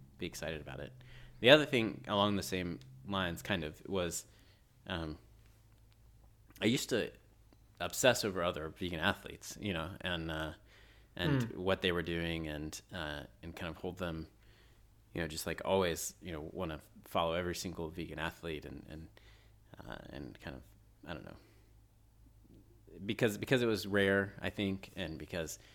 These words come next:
Speaker 1: you know, you, I was just always rooting for them over anyone else kind of thing. Um, and now, now there's just a little bit less of that, maybe 'cause there are so many, and so it's just not as, like, novel, you know, because
Speaker 2: Mm-hmm.
Speaker 1: there are so many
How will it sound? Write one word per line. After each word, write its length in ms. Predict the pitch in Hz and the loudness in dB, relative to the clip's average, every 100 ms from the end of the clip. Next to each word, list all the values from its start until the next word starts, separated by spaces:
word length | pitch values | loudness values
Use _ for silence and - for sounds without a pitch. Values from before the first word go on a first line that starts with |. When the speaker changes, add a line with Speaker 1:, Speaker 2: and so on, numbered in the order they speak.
| - - - | -20 -20 -10
Speaker 1:
you 80 | 90 | -6
know, 100 | 78 | -4
you, 300 | 82 90 - | -4 -4 -4
I 40 | 87 | -4
was 100 | 85 | -4
just 160 | 82 | -2
always 380 | 73 95 90 82 | 2 2 2 -2
rooting 320 | 87 87 85 | -4 -2 -2
for 200 | 82 80 | -4 -6
them 380 | 82 87 85 82 | -2 0 0 0
over 260 | 82 85 85 | -2 -2 -2
anyone 300 | 85 82 90 | -2 -2 -2
else 300 | 85 - - | -2 -4 -8
kind 200 | - 90 | -6 -8
of 60 | |
thing. 280 | - 85 82 - - - - - - | -6 -8 -8 -14 -20 -20 -20 -18 -8
Um, 320 | 85 76 73 - - - - - - - - - - - - | -6 -6 -10 -16 -20 -20 -18 -18 -18 -20 -20 -20 -20 -20 -8
and 100 | - | 4
now, 260 | 117 131 120 | 10 10 10
now 200 | 135 131 | 8 8
there's 220 | 120 104 | 8 4
just 260 | 107 - - | 0 -6 -4
a 40 | 101 | 0
little 200 | 95 90 | 0 0
bit 180 | 90 | -2
less 220 | 73 92 - | 0 0 2
of 80 | |
that, 200 | 113 113 | 4 4
maybe 240 | 104 101 101 | 4 0 0
'cause 200 | - 87 | -4 -2
there 100 | 87 | -2
are 60 | |
so 160 | 85 90 | -2 -2
many, 480 | 87 87 98 110 113 | 0 0 0 0 -2
and 180 | 92 87 | -2 -2
so 120 | 87 | -2
it's 100 | - | -4
just 120 | 92 | -4
not 160 | 82 82 | -2 -2
as, 300 | 80 - - | -4 -8 -6
like, 180 | 82 | -6
novel, 480 | 90 82 85 90 92 - - - - | -2 -2 0 0 -2 -6 -20 -20 -18
you 200 | - 95 | -8 -6
know, 120 | 85 | -6
because 280 | 87 - 151 | -6 0 2
Speaker 2:
Mm-hmm. 200 | 165 202 | 4 0
Speaker 1:
there 140 | 87 87 | 0 2
are 40 | |
so 180 | - 82 | 4 2
many 400 | 82 87 92 - | -4 -4 -4 -6